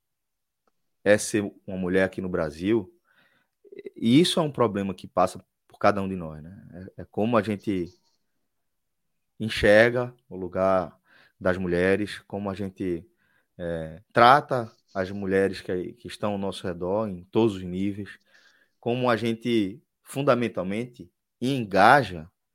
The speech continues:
nos dramas dessas mulheres. O que aconteceu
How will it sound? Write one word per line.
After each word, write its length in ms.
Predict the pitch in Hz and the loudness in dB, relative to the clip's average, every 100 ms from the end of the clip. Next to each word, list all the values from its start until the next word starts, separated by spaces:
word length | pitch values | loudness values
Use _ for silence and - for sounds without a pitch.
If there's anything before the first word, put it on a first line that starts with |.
| _ _ _ _ _ _ - | _ _ _ _ _ _ -10
nos 280 | 101 98 | -8 -6
dramas 480 | 92 101 139 156 104 | -2 0 2 0 -2
dessas 340 | 95 92 95 90 | 0 -2 -2 -8
mulheres. 500 | 82 76 73 - _ _ _ _ _ _ _ _ - | -8 -10 -12 -20 _ _ _ _ _ _ _ _ -8
O 60 | |
que 80 | - | -4
aconteceu 840 | 107 131 143 - 117 151 131 - | -2 0 0 0 0 2 0 -6